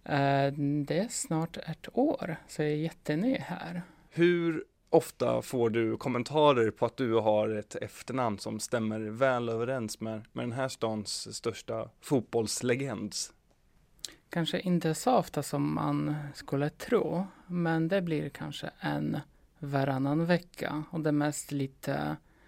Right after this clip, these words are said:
Speaker 1: kanske inte äldre, men de lite äldre än trettio år som kommer ihåg. Speciellt med koppling, med, i koppling till Örebro, om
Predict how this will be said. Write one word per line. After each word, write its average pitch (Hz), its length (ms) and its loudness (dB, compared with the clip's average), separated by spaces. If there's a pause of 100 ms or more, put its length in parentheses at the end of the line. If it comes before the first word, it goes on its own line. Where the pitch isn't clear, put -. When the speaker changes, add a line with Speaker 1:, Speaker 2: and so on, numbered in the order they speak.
(680)
Speaker 1:
kanske 135 280 0
inte 127 320 4
äldre, 139 520 4
men 147 460 4 (140)
de 139 220 0
lite 131 260 -2
äldre 135 280 -4
än - 300 -6 (180)
trettio - 400 -6
år - 380 -4 (140)
som 151 300 -4
kommer 160 260 -4
ihåg. 165 540 -4 (560)
Speciellt 156 400 0
med 151 180 2
koppling, 139 580 -2 (220)
med, 143 520 -2 (380)
i 160 120 -8
koppling 143 340 -4
till 139 200 -4
Örebro, 143 680 0 (100)
om 147 340 -2